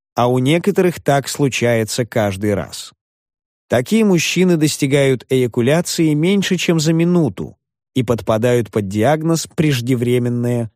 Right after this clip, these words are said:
семяизвержение. В результате мужчина может избегать любой формы сексуальной активности и испытывать стресс и фрустрацию. Причин преждевременной эякуляции множество.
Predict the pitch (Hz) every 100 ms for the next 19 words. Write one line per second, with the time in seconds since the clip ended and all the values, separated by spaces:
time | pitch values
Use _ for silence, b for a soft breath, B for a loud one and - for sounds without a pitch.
0 | _ - - 127 127 120 123 120 110 101
1 | 78 67 67 _ _ _ _ _ _ _
2 | _ _ 107 143 143 185 240 233 202 175
3 | - - 175 165 165 156 151 131 135 135
4 | 143 - 139 135 127 135 117 127 120 107
5 | 104 110 - 113 104 101 101 - 175 185
6 | 180 - 170 - _ - 147 127 - 151
7 | 151 151 - - 120 104 104 - _ _
8 | - 127 - 127 - 123 90 - 78 67
9 | - _ _ _ _ _ _ _ _ _
10 | _ _ - 123 139 - 220 208 170 156
11 | 131 139 135 131 123 120 117 113 117 110
12 | - 117 156 170 - 156 143 143 113 87
13 | 82 - 69